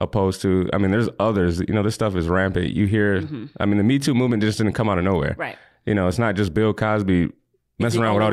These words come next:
Speaker 1: these
Speaker 2: one,
Speaker 1: women,
Speaker 2: for
Speaker 1: right?
Speaker 2: sure.
Speaker 1: So it's like, I mean, you
Speaker 2: Everyone's
Speaker 1: gotta
Speaker 2: culpable.
Speaker 1: Seriously.
Speaker 2: Yeah.
Speaker 1: So you got, like, you know, priests, rabbis,
Speaker 2: Mm-hmm.
Speaker 1: you got celebrities, other celebrities as well, you know,
Speaker 2: Mm-hmm.
Speaker 1: making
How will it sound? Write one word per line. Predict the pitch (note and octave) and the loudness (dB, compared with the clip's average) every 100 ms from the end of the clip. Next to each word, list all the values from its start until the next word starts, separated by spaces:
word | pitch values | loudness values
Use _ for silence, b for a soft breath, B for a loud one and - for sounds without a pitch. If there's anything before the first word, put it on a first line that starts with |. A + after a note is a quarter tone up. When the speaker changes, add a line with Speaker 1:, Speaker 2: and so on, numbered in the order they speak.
| G2 | 2
Speaker 1:
these | |
Speaker 2:
one, | |
Speaker 1:
women, | B2 F#2+ | 0 0
Speaker 2:
for | E2+ | 0
Speaker 1:
right? | G2+ - | 0 -2
Speaker 2:
sure. | - C3+ - B B | -8 -10 -14 B B
Speaker 1:
So | - A2 | -2 0
it's | G#2 - | 0 0
like, | G2+ F#2 D2 | 0 2 2
I | |
mean, | G2 | 0
you | F#2+ | 0
Speaker 2:
Everyone's | - F#3 D3 | 0 0 -2
Speaker 1:
gotta | - | -4
Speaker 2:
culpable. | - - - G3+ b b b _ - | -6 -6 -10 -12 b b b _ -20
Speaker 1:
Seriously. | - G#2+ E2 - - | -6 -4 -4 -6 -8
Speaker 2:
Yeah. | - - | -8 -6
Speaker 1:
So | - | -2
you | G2+ | 0
got, | F#2 | 0
like, | D#2+ D2+ - - - - - | 0 -4 -8 -20 -20 -12 -4
you | |
know, | F#2+ D#2+ | -2 -2
priests, | - C3+ C3 A#2+ - | -2 2 2 2 0
rabbis, | G2 G#2 G2+ G2+ G2+ G2 G2 D3 | 2 2 2 2 2 2 0 -2
Speaker 2:
Mm-hmm. | C#3+ C3+ C3+ | -4 -4 -6
Speaker 1:
you | F#2+ | -2
got | F#2 F2 F2 | 0 0 -2
celebrities, | - G2+ G2 G2 G2+ F#2 - - - | -4 -2 0 2 2 0 -2 -14 -8
other | G2+ A2 | -2 0
celebrities | G#2 - G2+ G2 F#2 | -2 0 0 2 0
as | F2+ | 0
well, | F#2+ G2 G2+ G2 | 0 2 2 2
you | |
know, | G2 G2 | 0 0
Speaker 2:
Mm-hmm. | G2 | 0
Speaker 1:
making | G2 G2+ F#2+ | -2 -2 -4